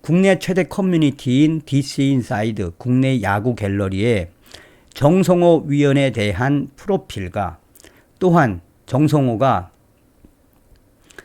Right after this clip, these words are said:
제이티비씨 단독 "이대로 가면 이재명 대통령 된다. 정진상, 김용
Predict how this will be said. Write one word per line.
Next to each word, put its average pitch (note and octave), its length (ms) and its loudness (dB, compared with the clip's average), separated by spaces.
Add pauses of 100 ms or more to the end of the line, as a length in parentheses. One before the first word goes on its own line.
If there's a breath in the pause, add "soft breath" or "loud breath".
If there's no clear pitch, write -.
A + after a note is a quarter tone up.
제이티비씨 D3+ 720 0
단독 G2 540 -6 (1000 soft breath)
"이대로 F3 420 4
가면 C3+ 520 2 (920)
이재명 D#3+ 540 2
대통령 D3+ 580 0
된다. F2 460 -4 (540)
정진상, D3 720 2
김용 C#3+ 480 0